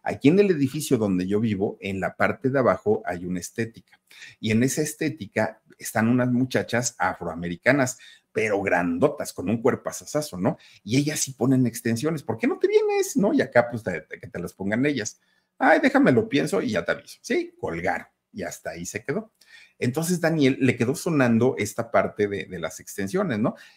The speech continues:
Y dijo, "Ay, ¿a poco eso será negocio? ¿Y a poco sí será bien pagado? ¿Y a poco esto, no?". Entonces él, que le hablaba a mucha gente del edificio, baja a la, mm, eh, estética y habla con estas muchachas guapotas, ¿no?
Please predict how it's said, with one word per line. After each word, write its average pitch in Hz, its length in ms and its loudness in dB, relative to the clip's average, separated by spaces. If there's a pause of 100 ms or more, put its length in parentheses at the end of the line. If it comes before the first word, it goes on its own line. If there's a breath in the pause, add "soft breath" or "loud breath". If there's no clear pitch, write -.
(120)
Y 95 100 -10
dijo, - 320 -12
"Ay, 95 120 -6
¿a 95 60 -8
poco 95 200 -10
eso 107 120 -12
será 82 240 -6
negocio? 82 540 -6
¿Y 90 80 -2
a 76 80 -8
poco 90 220 -12
sí - 120 -14
será 87 220 -6
bien 98 200 -6
pagado? 82 460 -6
¿Y 90 60 -2
a - 60 -12
poco - 240 -20
esto, - 180 -20
no?". 117 200 -2 (360 loud breath)
Entonces 147 680 2
él, 123 260 4
que - 80 -6
le 85 140 -2
hablaba 95 480 6
a - 40 -10
mucha 82 280 -10
gente 95 320 -2
del 110 160 -2
edificio, 113 520 -4 (380 soft breath)
baja 113 440 6
a 92 260 0
la, 82 380 -2
mm, 80 760 -8 (220)
eh, 92 200 -2
estética - 640 0 (240 loud breath)
y 123 160 8
habla 120 260 8
con 95 160 2
estas 101 240 -2
muchachas 104 640 -2
guapotas, 98 720 2
¿no? 120 180 4